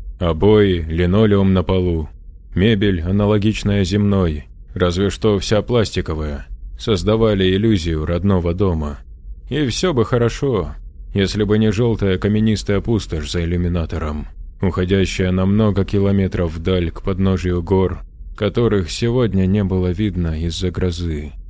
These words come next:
Надев хлопковый темно-синий костюм, такой же, как у всех членов команды, я сел на кровать и уставился на тайную вечерю в интерпретации Сальвадора Дали, которая висела над столом.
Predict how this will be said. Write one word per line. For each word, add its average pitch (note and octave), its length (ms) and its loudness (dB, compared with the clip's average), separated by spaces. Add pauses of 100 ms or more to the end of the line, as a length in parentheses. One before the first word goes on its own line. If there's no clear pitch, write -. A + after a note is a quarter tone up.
(480)
Надев G#2 420 2
хлопковый G#2+ 720 2
темно-синий G#2 760 0
костюм, F#2+ 640 -2 (300)
такой G2 380 2
же, D#2 160 -4
как D#2+ 200 -6
у F2+ 60 -4
всех E2+ 320 -2
членов F2 440 -2
команды, F#2 560 -2 (280)
я B2 260 2
сел C3+ 280 2
на A#2 160 4
кровать A2+ 640 2 (340)
и F2 80 0
уставился A#2 720 0
на G#2+ 140 0
тайную G#2+ 480 2
вечерю F#2+ 680 0 (100)
в G2+ 100 0
интерпретации G2+ 840 0
Сальвадора F#2+ 640 0
Дали, E2+ 500 0 (240)
которая D#2+ 500 0
висела E2 480 -2
над D#2 200 -8
столом. D#2+ 580 -2